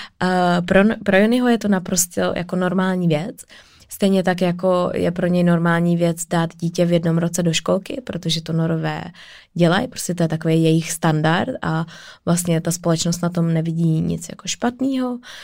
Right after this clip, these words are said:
Eh, no, to je zase jako jiný téma, ale asi je to daný tím, že vy, když v tom prostředí žijete, když prostě všichni vaši přátelé dávají dítě v jednom roce do školky a víte, že to dítě je tam spokojený, že tam má skvělý učitelé, program,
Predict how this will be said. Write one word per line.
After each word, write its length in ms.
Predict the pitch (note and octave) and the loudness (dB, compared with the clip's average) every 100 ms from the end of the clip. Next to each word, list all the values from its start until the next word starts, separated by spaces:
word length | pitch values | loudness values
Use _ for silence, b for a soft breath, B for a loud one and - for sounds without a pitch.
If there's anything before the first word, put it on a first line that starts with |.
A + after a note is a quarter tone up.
| B B - | B B -4
Eh, 40 | F#3 F#3 F3 F3 - C#2 - - F3+ | -2 0 0 0 -2 -4 -8 -8 0
no, 320 | F3 E3 F#3+ | 2 2 2
to 100 | F3+ | 0
je 100 | D#3+ | 0
zase 260 | D#3+ - - | -2 -4 -6
jako 200 | E3+ - | -10 -8
jiný 360 | E3 D#3+ F#3 A3 | -2 2 4 4
téma, 400 | G#3+ G#3 G#3+ A3 | 4 4 2 0
ale 240 | - F3+ | -2 -2
asi 240 | G3 - G3 | 0 -2 -2
je 80 | F3+ | -2
to 100 | F#3+ | 0
daný 280 | F3+ F3+ | 0 0
tím, 200 | F3+ F3+ | 0 0
že 200 | F3+ F3+ F3 B B - | 0 -2 -6 B B -2
vy, 60 | F#3+ | 0
když 160 | F3+ | 2
v 40 | - | 2
tom 120 | F#3+ | 0
prostředí 540 | F#3 F3 - F#3+ F#3+ - | 0 0 -2 -2 -4 -4
žijete, 520 | - G3 G#3+ B3 B3+ | 0 0 0 -2 -4
když 220 | F#3+ F3 | -4 -4
prostě 280 | - F3 F3 | -6 -8 -6
všichni 320 | - A#3 A3 | -2 0 2
vaši 220 | G3 G3 | 2 0
přátelé 480 | G3+ F#3 F3+ F3 E3+ | -2 -2 0 0 0
dávají 400 | F3 F3 F3 F3 F3 B B _ | 2 2 2 0 -6 B B _
dítě 340 | F3 F3 F3+ | -6 -4 0
v 60 | F3 | 4
jednom 240 | E3+ F3 | 4 4
roce 220 | E3+ F3+ F#3 | 2 2 2
do 100 | F3 | 0
školky 680 | - F3 F3+ G#3+ B3+ D4 B B B - | 0 -2 0 -2 -4 -4 B B B -8
a 200 | F3+ F3+ | -2 0
víte, 240 | F3 E3+ F3 | 2 2 2
že 100 | F3 | 2
to 100 | F3+ | 2
dítě 240 | F3 F3 | 2 2
je 60 | E3+ | 2
tam 160 | E3 | 2
spokojený, 680 | E3 - A#3+ A#3+ A3 G3+ F#3+ | -2 -2 -2 2 4 4 2
že 80 | F3+ | 0
tam 160 | F3 E3 | -4 -4
má 160 | E3+ | -2
skvělý 360 | E3+ - E3 - | -4 -2 -2 -2
učitelé, 500 | G#3 A3 G#3 F#3+ F#3+ | -2 -2 0 0 -2
program, 440 | F3+ F3+ F3+ F3 | -2 0 2 0